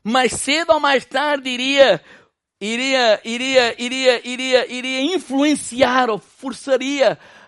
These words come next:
a repensar e a repensarem a cultura que estão a viver hoje?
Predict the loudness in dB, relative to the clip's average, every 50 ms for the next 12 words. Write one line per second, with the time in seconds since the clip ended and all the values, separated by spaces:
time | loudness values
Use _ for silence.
0 | _ _ 4 6 6 4 0 -4 -2 _ 0 0 0 -2 -6 -4 0 2 2 2
1 | 2 2 0 0 0 -4 -2 -2 -2 -2 -2 -2 -2 0 2 2 0 0 -4 -4
2 | -6 -10 -10 -10 -8 -6 -4 -4 -4 -4 -6 -6 -8 -8 -8 -8 -8 -10 -4 -4
3 | -2 -2 -2 -2 -4 -6 -10 -14